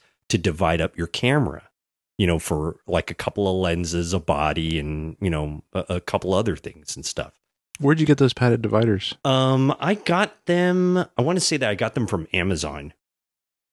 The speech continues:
Speaker 2: Huh. Okay.
Speaker 1: And it, and it was, it's really, really terrific. I, I, I can look for it and I'll let you know again, but I, I bought that a long time ago.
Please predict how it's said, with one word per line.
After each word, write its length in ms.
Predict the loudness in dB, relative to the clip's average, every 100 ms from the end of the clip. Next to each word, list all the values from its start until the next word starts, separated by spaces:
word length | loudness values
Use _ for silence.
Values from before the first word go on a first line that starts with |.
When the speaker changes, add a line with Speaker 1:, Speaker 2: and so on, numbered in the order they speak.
| _
Speaker 2:
Huh. 200 | -8 -8 -8 _ -2
Okay. 300 | 2 2 2
Speaker 1:
And 140 | 0 -2
it, 220 | -4 -2 -4
and 140 | -2
it 60 | 0
was, 220 | 0 -2 -2
it's 260 | -2 -2 -4
really, 340 | 0 0 2
really 240 | 2 2
terrific. 460 | 2 -2 -2 -4 0
I, 140 | -2 0
I, 140 | -2 -2
I 60 | -2
can 340 | 0 0 0
look 160 | -2 -2
for 220 | 0 2
it 60 | 2
and 100 | 0
I'll 220 | 0 0
let 220 | -2 -2
you 60 | -2
know 360 | -2 -2 -4 -8 -12
again, 400 | -6 -4 -4 -8
but 220 | -10 -10 -4
I, 140 | -6 -2
I 120 | -2
bought 320 | 0 -2 0
that 280 | 0 0 _ _ _
a 60 | -4
long 580 | -2 -2 0 2 2 -2
time 260 | -4 -4
ago. 380 | -4 -8 -10 -16